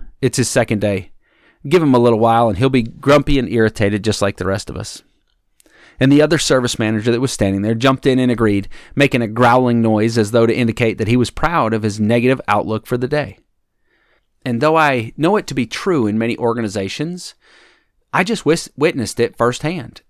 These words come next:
The law of negativity was alive and well in my very midst. I can tell you, as a fellow business owner, this would make Mister So-and-so cringe if he knew,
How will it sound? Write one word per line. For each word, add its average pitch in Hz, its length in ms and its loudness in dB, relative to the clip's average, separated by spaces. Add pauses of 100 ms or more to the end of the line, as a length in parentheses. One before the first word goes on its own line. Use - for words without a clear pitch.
(360)
The 123 140 -2
law 143 460 2
of 117 140 -6
negativity 113 840 -4
was 113 160 -8
alive 120 480 -2
and 107 160 -6
well 107 260 0
in 98 100 -6
my 101 180 -6
very 101 240 -4
midst. - 460 -12 (920)
I 151 80 2
can 190 100 -4
tell 190 200 0
you, 127 100 0
as 104 100 -2
a 110 40 -6
fellow 156 260 2
business 147 320 -2
owner, 110 240 -2 (720)
this 165 240 0
would 151 200 2
make 135 500 0
Mister 123 640 0
So-and-so 117 720 0
cringe 113 720 -2
if - 140 -6
he 120 140 0
knew, 135 500 0